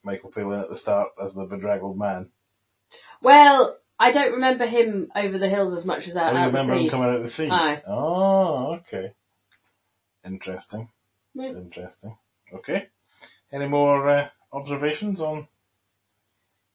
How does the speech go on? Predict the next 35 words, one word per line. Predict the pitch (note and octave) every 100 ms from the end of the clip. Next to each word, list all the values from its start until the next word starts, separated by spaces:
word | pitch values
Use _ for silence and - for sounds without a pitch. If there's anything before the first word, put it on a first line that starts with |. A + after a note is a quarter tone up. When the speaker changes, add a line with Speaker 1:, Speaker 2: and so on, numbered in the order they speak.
| _ _ _ -
Speaker 2:
No. | C4+ C4 B3+ -
Speaker 1:
Is | C3
this, | D3+ D3 - -
uh, |
uh, | A#2 - G2 -
now | G#2
you've | A#2 A#2+
now | D#3+
seen | D#3 D3
two | - E3
episodes, | - - A2+ A#2+
is | A2+
it | A#2+ -
starting | - C#3+ B2+
to | B2
be | B2+
what | B2+ G#2+
you | B2 B2
were | B2
expecting, | A#2+ - A2+ A2 E3 E3+
or | A2+ A2+ A2+
is | A2
it? | A2 G2 - - _ _ _ _ -
Speaker 2:
No. | G#3+ A3 G#3 G3 - _ _ _ -
Speaker 1:
What's | A#2 -
different | A#2 - G2 -
from | G2+
what | A2
you | F#2
were | G2+
expecting? | F#2+ - G2 - G2 - _
Speaker 2:
It's | - _ -
not | D#3+ -
funny | E3 E3 D#3
yet. | D3 D3